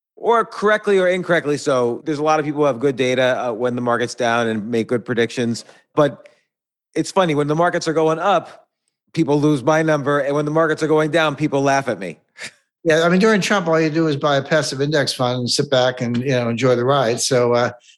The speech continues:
Speaker 2: but now you actually have to think about what you're doing.
Speaker 1: Well, what was happening in the economy? Like, you know,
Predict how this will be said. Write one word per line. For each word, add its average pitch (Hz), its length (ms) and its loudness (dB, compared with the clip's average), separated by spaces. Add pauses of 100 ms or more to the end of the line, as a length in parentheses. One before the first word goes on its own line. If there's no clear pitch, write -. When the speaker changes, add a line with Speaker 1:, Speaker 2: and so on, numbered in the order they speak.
Speaker 2:
but 135 100 -4
now 139 160 2
you 139 100 4
actually 135 300 0
have - 80 -8
to - 80 -20
think 143 180 0
about 123 220 2
what 117 140 -4
you're 117 100 -2
doing. 113 320 -2 (280)
Speaker 1:
Well, 196 100 2
what 247 100 4
was 269 160 -2
happening 180 380 0
in 135 80 -4
the 139 60 -2
economy? 127 580 -2
Like, 165 280 -2
you 185 100 -4
know, 151 220 -2